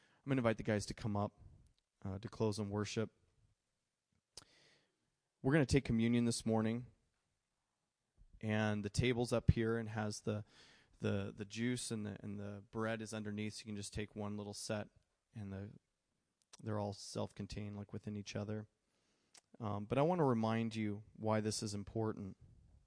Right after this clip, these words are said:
In Luke twenty-two, during the Last Supper, verses nineteen through twenty, Jesus instituted something new. He instituted a new aspect to, uh, the dinner that night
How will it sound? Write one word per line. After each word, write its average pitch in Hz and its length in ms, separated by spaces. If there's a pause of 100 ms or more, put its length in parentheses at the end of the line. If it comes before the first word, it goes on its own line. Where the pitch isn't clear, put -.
(1500)
In 131 120
Luke 170 160
twenty-two, 127 720 (640)
during 120 180
the 117 80
Last 117 320
Supper, 113 380 (400)
verses 117 280
nineteen 120 300
through 113 140
twenty, 110 360
Jesus 110 460
instituted 110 640
something 104 400
new. 139 200 (1040)
He 120 120
instituted 120 520
a 117 60
new 120 220
aspect 117 720 (180)
to, 107 320 (420)
uh, 101 240
the 107 80
dinner 117 340
that 107 260
night 104 340